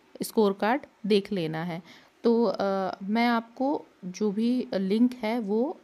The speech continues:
कमेंट बॉक्स में, अ, इसमें मेंशन कर दूँगी। आपको सिर्फ क्या करना है, डायरेक्ट आपको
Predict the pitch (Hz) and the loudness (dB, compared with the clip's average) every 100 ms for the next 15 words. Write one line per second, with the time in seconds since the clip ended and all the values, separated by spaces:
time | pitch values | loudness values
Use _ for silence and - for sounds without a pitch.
0 | _ - - 196 208 214 202 185 - 220 | _ -8 -4 -2 0 2 0 -2 -2 -2
1 | 330 - - _ _ _ _ 175 175 175 | -2 -4 -18 _ _ _ _ -8 -6 -6
2 | - - - 233 190 180 220 220 180 165 | -8 -8 0 2 0 -2 -4 -2 -2 -2
3 | 170 180 370 453 - - - _ 196 196 | -6 -2 -2 -2 -8 -20 -20 _ 0 0
4 | - 285 294 254 254 214 202 226 202 208 | -2 -4 -2 -4 -4 -4 -2 -4 -4 -6
5 | 214 285 - - 226 190 208 220 214 208 | -6 -6 -8 -6 -2 0 -2 -2 -4 -4
6 | 262 381 | -4 -4